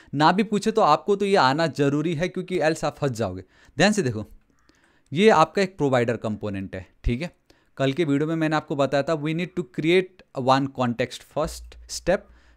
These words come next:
second step is to create a provider component, like,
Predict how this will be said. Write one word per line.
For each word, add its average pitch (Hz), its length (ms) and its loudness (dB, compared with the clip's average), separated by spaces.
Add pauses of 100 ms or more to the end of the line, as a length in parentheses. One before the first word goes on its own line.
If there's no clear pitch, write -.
(200)
second 165 380 -2
step 175 220 0
is 151 100 -6
to - 100 -6 (140)
create 196 200 2
a - 60 2 (100)
provider 127 400 0 (100)
component, 131 540 2 (720)
like, 127 200 0